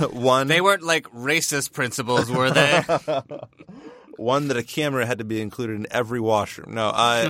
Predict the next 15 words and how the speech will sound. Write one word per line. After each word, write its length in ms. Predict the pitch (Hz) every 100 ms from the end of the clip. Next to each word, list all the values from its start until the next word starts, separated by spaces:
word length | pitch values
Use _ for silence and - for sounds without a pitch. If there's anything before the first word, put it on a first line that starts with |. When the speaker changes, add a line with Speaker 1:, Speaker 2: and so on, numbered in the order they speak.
| -
Speaker 1:
<laughs> 60 | 139
the 220 | 123 143 117 190
one 260 | 175 151
that, 300 | 147 135 -
uh, 300 | 127 120 113 - - _
they 120 | 151
weren't 220 | 170 190
racist 320 | 170 151 135 -
principles, 520 | 131 110 107 107 - _ _
although 520 | 120 123 131 127 120 - _ _ _ _
I'm 200 | 127 131
sure 260 | - 156 143
it's 140 | -
pretty 340 | - 143 117 101
white. 400 | 90 87 -